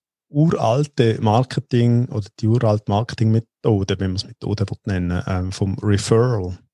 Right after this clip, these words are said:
ist einfach immer noch etwas vom Besten. Ich ha-, ich ha jetzt grad irgendwie ein, ein, ein, ein Workshop, also so ein, ein Ku-,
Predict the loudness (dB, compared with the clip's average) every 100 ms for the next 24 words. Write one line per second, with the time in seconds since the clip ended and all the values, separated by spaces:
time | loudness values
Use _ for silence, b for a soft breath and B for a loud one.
0 | _ _ _ _ _ _ _ 0 2 2
1 | 2 0 0 2 4 4 4 2 0 -2
2 | -2 0 2 2 2 2 4 2 2 0
3 | 0 0 0 2 2 2 0 -4 -6 -4
4 | -4 -2 -2 -2 0 2 2 0 0 2
5 | 2 2 2 0 2 0 0 -2 -4 -4
6 | -6 -8 -8 -10 _ _ _ -20 -12 -12